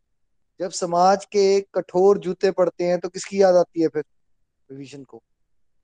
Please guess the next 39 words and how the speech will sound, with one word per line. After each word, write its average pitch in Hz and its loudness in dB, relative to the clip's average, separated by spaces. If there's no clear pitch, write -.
तब 190 -4
हमें 185 -4
किसकी 190 -4
याद 185 6
आती 180 2
है? 196 0
तब 185 2
हमें 190 0
भगवान 151 0
के 180 -4
चरण 165 0
कमलों 151 -2
की 147 -4
याद 120 0
आती 117 -8
है, 151 -4
फिर 180 4
हम 185 0
भगवान 143 -2
की 147 -10
शरण 147 -2
में 147 -4
जाते 131 -2
हैं, 151 -12
तब 196 2
वो 240 -2
उसको 202 0
रियल 190 4
वैराग्य 160 4
जागता 160 -2
है 156 -2
और 156 -4
वो 151 -2
ultimately 147 -10
भगवान 139 -8
की 143 -16
शरणागति 139 -2
लेता 117 -8
है। 104 -10